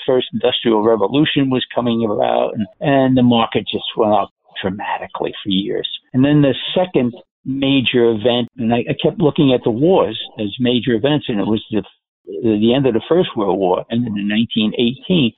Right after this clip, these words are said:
Nineteen twenty-one started the twenty-one to twenty-nine, the Dow went up four hundred percent.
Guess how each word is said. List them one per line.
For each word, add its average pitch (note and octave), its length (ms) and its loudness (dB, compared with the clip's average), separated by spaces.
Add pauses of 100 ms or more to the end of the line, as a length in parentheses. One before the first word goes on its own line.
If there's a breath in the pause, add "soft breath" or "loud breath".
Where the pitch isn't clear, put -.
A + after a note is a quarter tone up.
Nineteen D3+ 500 0
twenty-one C3 800 2
started B2 420 0
the A#2+ 200 0 (300)
twenty-one C#3 400 4
to C#3 80 0 (120)
twenty-nine, C3+ 520 0
the B2 60 -4
Dow B2 260 0
went B2 100 -2
up B2 100 -2 (220)
four G3 220 2
hundred D3+ 320 0
percent. - 420 -4